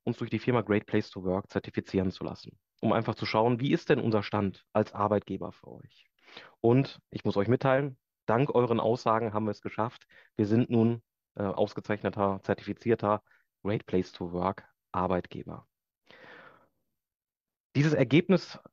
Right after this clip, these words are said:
hat uns unglaublich viel Positives gebracht und auch wertvolles Feedback, äh, ähm, haben wir erhalten und auch Handlungsfelder wurden aufgetan, in denen wir für euch besser werden möchten.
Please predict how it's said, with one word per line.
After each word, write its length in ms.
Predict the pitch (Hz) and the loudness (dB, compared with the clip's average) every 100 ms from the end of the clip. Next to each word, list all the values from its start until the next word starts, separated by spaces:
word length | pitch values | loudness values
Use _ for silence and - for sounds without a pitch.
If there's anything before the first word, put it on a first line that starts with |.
| - | -4
hat 240 | 113 - | -4 -2
uns 400 | - 131 135 - - | 0 2 0 -4 -2
unglaublich 360 | 127 127 123 - | 2 2 0 -4
viel 160 | 110 | -8
Positives 720 | - - 127 180 185 180 165 | -4 0 2 0 -4 -8 -8
gebracht 560 | - 135 147 170 - - | -10 -8 -8 -8 -12 -8
und 140 | 117 | -4
auch 160 | 104 101 | 0 2
wertvolles 520 | 123 - 107 101 - | 0 0 0 0 -4
Feedback, 540 | - 135 - 165 - | -6 -4 0 0 -2
äh, 80 | - | -6
ähm, 600 | 147 - 139 135 139 131 - | -4 -2 -4 -2 -4 -4 -4
haben 180 | 127 135 | -2 0
wir 80 | |
erhalten 440 | 123 120 127 - 131 - - | 0 0 -2 -2 -6 -10 -2
und 120 | 143 | 0
auch 200 | 139 - | 0 0
Handlungsfelder 600 | 101 107 120 - 123 123 | 2 2 2 0 0 0
wurden 180 | 117 110 | -2 -4
aufgetan, 480 | 95 - 110 110 104 | -4 -4 -4 -2 -2
in 120 | 101 | 2
denen 240 | 107 110 | 4 4
wir 140 | 98 107 | 2 -2
für 180 | - - | -2 -6
euch 180 | 104 | -4
besser 280 | - - 92 | -6 -4 -4
werden 240 | 87 85 - | -4 -8 -14
möchten. 340 | - - | -18 -20